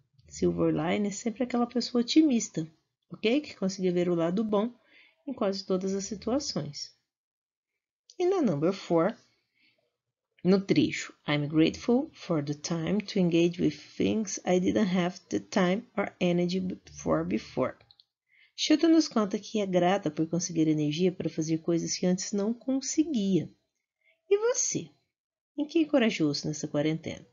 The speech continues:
Coisas que antes não tinha tempo, energia ou coragem para começar.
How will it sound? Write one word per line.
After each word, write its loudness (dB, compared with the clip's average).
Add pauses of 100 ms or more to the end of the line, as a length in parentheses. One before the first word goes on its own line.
(460)
Coisas 2
que -10
antes 2
não 2
tinha -4
tempo, 0
energia 0
ou 0
coragem 0
para -4
começar. -4